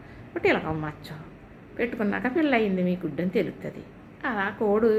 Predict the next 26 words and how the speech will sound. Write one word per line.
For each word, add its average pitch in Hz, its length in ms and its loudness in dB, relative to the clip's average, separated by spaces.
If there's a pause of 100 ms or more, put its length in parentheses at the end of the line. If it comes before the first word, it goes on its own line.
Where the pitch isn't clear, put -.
(520)
ఇంత 302 300 0
పిల్లలు 233 180 2
అయ్యాక 208 340 0 (640)
తరివేస్తుంది 190 460 0
మీ 196 80 4
బతుకు 170 280 0
మీరు 185 180 4
బతకండి 165 320 -6
అని. 143 200 -10 (1080)
అప్పుడు 233 280 0
మీ 277 220 4
పిల్లని 240 320 2
పట్టుకొచ్చి 240 320 0
నీకు 320 160 2
ఇచ్చేస్తారు. 180 640 -6
నువ్వేం 330 300 2
చేసుకుంటావు? 269 500 -4
చక్కగా 262 380 -4
పెంచుకుంటావు. - 840 0 (400)
పెంచుకుంటే 190 380 -2
అది 359 80 2
గుడ్లు 202 260 4
పెట్టడం 165 380 -2
మొదలు 160 260 -4
పెడుతుంది. 160 420 -10 (520)
నీకు 262 400 2